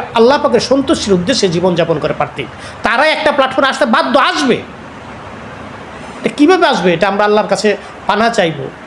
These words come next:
দোয়া করব যেন ওই পবিত্র হৃদয়ওয়ালা মানুষগুলোকে আল্লাহ সন্তুষ্টি, একমাত্র আল্লাহ সন্তুষ্টি যারা চায়, তারা যেন একটা অবস্থানে আসতে পারেন, এটা আমরা চাইব।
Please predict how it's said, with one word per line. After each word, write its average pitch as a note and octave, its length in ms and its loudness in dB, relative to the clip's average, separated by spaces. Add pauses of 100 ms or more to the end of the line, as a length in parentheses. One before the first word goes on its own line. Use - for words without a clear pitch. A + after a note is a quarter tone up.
(320)
দোয়া A3 280 4
করব G3+ 380 2 (240)
যেন G#3+ 180 4
ওই G#3+ 380 4 (240)
পবিত্র C#4 380 6
হৃদয়ওয়ালা A3 540 6
মানুষগুলোকে F#3 580 2
আল্লাহ F#3 200 4
সন্তুষ্টি, G4+ 440 2
একমাত্র F4 300 0
আল্লাহ D#4+ 160 4
সন্তুষ্টি A3+ 380 0
যারা F3+ 160 4
চায়, D#3+ 120 2 (240)
তারা G3+ 160 2
যেন A3+ 160 6
একটা A#3+ 540 2
অবস্থানে G#3 460 2
আসতে E3+ 380 0
পারেন, C#3 400 0 (640)
এটা A#3 140 4
আমরা C4 140 4
চাইব। C#4 380 2